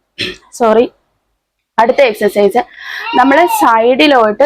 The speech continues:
തല ഇങ്ങനെ വെക്കണം. ഇടയ്ക്ക് എൻ്റെ മോള്, ഏ, സ്വരം നിങ്ങൾക്ക് കേൾക്കാം. അവൾക്ക് പന്ത്രണ്ട് മണി വരെ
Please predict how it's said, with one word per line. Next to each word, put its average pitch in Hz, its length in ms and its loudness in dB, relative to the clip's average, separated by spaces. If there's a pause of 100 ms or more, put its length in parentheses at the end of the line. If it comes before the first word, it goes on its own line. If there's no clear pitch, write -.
തല 220 220 2 (200)
ഇങ്ങനെ 220 240 0
വെക്കണം. 190 440 -2 (260)
ഇടയ്ക്ക് 233 280 0
എൻ്റെ 240 160 2
മോള്, 220 500 4 (320)
ഏ, 185 160 2
സ്വരം 202 380 0
നിങ്ങൾക്ക് 202 340 2
കേൾക്കാം. 190 340 2
അവൾക്ക് 196 220 0
പന്ത്രണ്ട് 220 540 0
മണി 220 200 2
വരെ 220 240 2